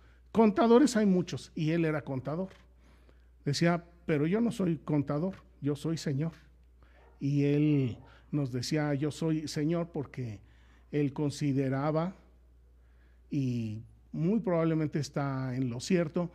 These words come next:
que es mayor un dueño, un señor, que un profesionista. Y de manera que a él no le gustaba que le dijeran "contador Rafael", él era el señor Rafael.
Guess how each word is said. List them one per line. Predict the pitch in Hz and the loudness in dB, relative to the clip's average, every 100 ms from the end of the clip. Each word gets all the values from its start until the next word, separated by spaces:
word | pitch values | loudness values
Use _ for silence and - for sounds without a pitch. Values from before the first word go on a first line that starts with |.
| - - - - | -14 -20 -20 -6
que | 139 131 131 135 | -2 0 -2 -2
es | 151 147 | -4 -2
mayor | 151 143 151 143 127 - - _ | -2 0 0 -2 -6 -16 -20 _
un | 139 139 131 110 101 107 110 135 | -2 0 0 -2 -8 -10 -6 0
dueño, | 190 190 190 185 - - - | 4 4 4 2 -8 -14 -4
un | 151 | -2
señor, | 165 156 170 190 190 - - - - | 0 2 2 2 -4 -20 -20 -20 -16
que | - 127 110 107 107 127 | -6 -4 -4 -6 -8 -4
un | 139 131 | 0 -2
profesionista. | 131 110 127 113 135 160 202 - 135 - - - - - - - - - - - _ _ _ | -4 -10 -10 -6 -4 -2 -4 -4 -8 -8 -20 -20 -20 -20 -20 -20 -20 -20 -20 -20 _ _ _
Y | - 156 156 160 160 | -4 -2 0 -2 -2
de | 160 165 | 0 0
manera | 170 208 233 240 | 2 2 2 2
que | 202 | 2
a | 180 | 4
él | 190 | 4
no | 190 | 4
le | 180 | 2
gustaba | 160 139 180 160 | 0 0 0 0
que | 135 | -2
le | |
dijeran | 131 175 165 156 127 | -2 0 2 2 0
"contador | 170 170 196 214 240 | -2 -2 0 0 2
Rafael", | 196 147 139 202 151 127 | 0 -2 -2 -2 -2 -4
él | 156 147 139 107 - - | -2 -2 -2 -6 -14 -14
era | - 147 160 | -6 -2 -2
el | - 123 107 | -4 -8 -8
señor | - 104 131 196 - | -10 -4 0 0 -2
Rafael. | 113 - 92 90 | -8 -12 -14 -14